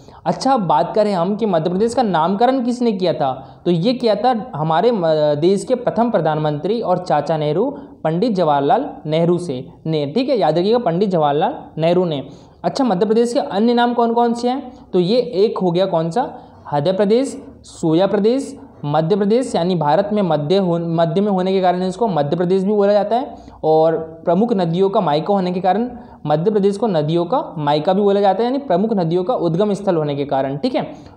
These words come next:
और टाइगर स्टेट भी बोला जाता है, ठीक है, मध्य प्रदेश को। अच्छा, मध्य प्रदेश में टाइगरों की संख्या कितनी है?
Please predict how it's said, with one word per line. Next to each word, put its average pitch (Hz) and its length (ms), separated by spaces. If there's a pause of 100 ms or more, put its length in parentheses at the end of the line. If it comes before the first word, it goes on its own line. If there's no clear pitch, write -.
(100)
और 196 240
टाइगर 180 340
स्टेट 208 260
भी 214 80
बोला 160 220
जाता 143 260
है, 131 280
ठीक 262 140
है, 294 220
मध्य 156 200
प्रदेश 196 280
को। 269 260 (220)
अच्छा, 160 260
मध्य 185 220
प्रदेश 208 240
में 240 100
टाइगरों 180 400
की 269 120
संख्या 165 400
कितनी 220 320
है? 285 140